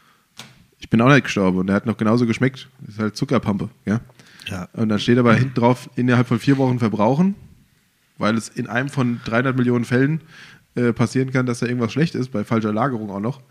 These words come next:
Speaker 2: Und vielleicht wurde das auch einfach neue verkaufen.
Speaker 1: Ja, natürlich. Ja. Ich weiß nicht, aber so M H, ob sie so M H Ds draufschreiben dürfen, die überhaupt nichts mit der Realität zu tun haben.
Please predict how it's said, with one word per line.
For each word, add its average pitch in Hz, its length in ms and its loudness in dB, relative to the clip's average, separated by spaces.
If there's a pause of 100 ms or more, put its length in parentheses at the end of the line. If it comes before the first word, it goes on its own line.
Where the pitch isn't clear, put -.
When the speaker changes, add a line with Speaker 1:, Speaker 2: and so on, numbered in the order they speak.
(800)
Speaker 2:
Und 160 180 0
vielleicht 104 220 -2
wurde 110 140 4
das 101 100 2
auch 90 160 -6
einfach 98 260 -4
neue 127 240 2
verkaufen. 98 400 -4 (140)
Speaker 1:
Ja, 101 100 -6
natürlich. 113 440 -2 (360)
Ja. 101 80 -12 (720)
Ich 110 100 -6
weiß 120 140 2
nicht, 117 80 0
aber 101 140 -2
so 98 120 -2
M 113 160 -4
H, 101 140 -2 (260)
ob 104 140 -8
sie 110 100 -4
so 101 80 -4
M 107 140 -2
H 107 80 2
Ds 127 220 2
draufschreiben 123 420 0
dürfen, 120 180 0
die 113 60 0
überhaupt 104 280 0
nichts 123 140 -4
mit 120 80 -2
der 110 80 0
Realität 107 400 -2
zu 147 100 -6
tun 135 300 -4
haben. 139 240 -4